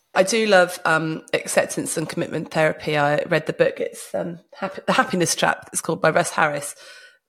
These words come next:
which I'd recommend to anybody, actually. And that really helped me detach from my thoughts. You know, the, I,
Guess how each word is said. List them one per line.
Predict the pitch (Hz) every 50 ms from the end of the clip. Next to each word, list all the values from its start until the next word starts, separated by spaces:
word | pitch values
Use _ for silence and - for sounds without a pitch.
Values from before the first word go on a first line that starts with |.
| _ _
which | - 165 - - 185
I'd | 175 170 214
recommend | 190 196 - 196 180 170
to | - - 175
anybody, | 170 170 165 160 151 156 156
actually. | 156 - - - - - 156 156
And | 156 151 151 - - - - - _ _ _ _ _ _ _ _ _
that | - 262 - - 254
really | 247 294 294 311 311 330 302
helped | 240 285 311 330 - - -
me | 208 185 165 160 160 - - _ -
detach | - 220 214 - - - - - -
from | - - 214
my | 208 196
thoughts. | 190 196 - 320 349 330 226 - - - -
You | -
know, | 208 196 190 190
the, | 185 214 202 196 196 - - - - - - _ _
I, | 208 208 220 220